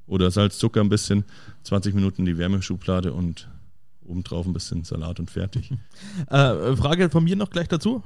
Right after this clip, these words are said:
Speaker 2: Äh, welche Soße eignet sich dann am besten dazu, deines Erachtens?
Speaker 1: Eine Teriyaki wär gut. <laughs> Nee,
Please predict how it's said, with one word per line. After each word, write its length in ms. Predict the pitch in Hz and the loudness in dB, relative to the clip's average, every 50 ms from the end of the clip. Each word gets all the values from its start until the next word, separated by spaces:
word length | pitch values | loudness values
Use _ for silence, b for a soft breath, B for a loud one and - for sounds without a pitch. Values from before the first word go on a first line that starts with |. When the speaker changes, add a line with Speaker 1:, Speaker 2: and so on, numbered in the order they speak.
| - | -6
Speaker 2:
Äh, 180 | 151 151 160 151 160 | -4 -2 -2 0 -2
welche 220 | 165 156 - 180 | -2 -2 -2 -4
Soße 260 | 151 180 196 190 226 | -4 -4 -4 -4 -4
eignet 280 | - 190 - 202 196 185 | -6 -6 -6 -8 -6 -6
sich 120 | 214 190 | -6 -4
dann 140 | - 208 202 | -4 -4 -4
am 60 | 202 190 | -4 -4
besten 240 | 214 - - - | -6 -8 -8 -8
dazu, 220 | 202 185 - - 226 | -8 -6 -6 -6 -6
deines 240 | 196 202 185 185 - | -6 -4 -6 -6 -6
Erachtens? 380 | - 185 175 - - 208 - - | -6 -8 -8 -8 -10 -10 -8 -6
Speaker 1:
Eine 100 | - 90 | -4 -2
Teriyaki 500 | - - 107 98 87 82 113 - 240 226 | 2 2 4 4 4 4 4 6 6 6
wär 120 | 208 165 127 | 8 8 10
gut. 200 | 120 123 120 127 | 10 12 12 12
<laughs> 1300 | 113 - 170 254 226 170 165 - 180 - 254 - 170 247 - 160 160 - - - - - 226 - 277 - | 12 12 12 12 12 12 10 10 10 8 8 8 4 2 4 2 0 0 -2 -6 -8 -4 0 0 2 4
Nee, 380 | 113 113 113 123 131 135 131 | 6 6 8 8 8 8 6